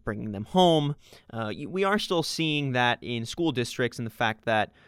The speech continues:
uh, districts assign out, like I said, you know, my sister has her own MacBook. She's fourteen now. She gets to take her MacBook home, and that's her device.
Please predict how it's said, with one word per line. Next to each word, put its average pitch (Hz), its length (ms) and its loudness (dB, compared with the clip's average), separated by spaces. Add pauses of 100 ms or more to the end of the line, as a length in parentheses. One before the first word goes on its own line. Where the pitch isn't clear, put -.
(140)
uh, 92 220 -2
districts 113 420 -6
assign 110 480 0
out, 104 320 2
like 104 140 -6
I 107 60 -8
said, 90 240 -4
you 113 60 -8
know, 92 60 -6
my 107 120 -6
sister 120 340 -6
has 107 160 -6
her 107 100 -2
own 87 80 -6
MacBook. 120 640 0 (340)
She's - 220 -2
fourteen 123 640 -2
now. 113 200 0
She 123 160 -6
gets 117 160 -4
to 120 100 -4
take 120 300 -8
her 123 100 0
MacBook 113 440 -4
home, 185 380 2
and 127 160 0
that's 123 200 2
her 123 100 -4
device. 135 540 0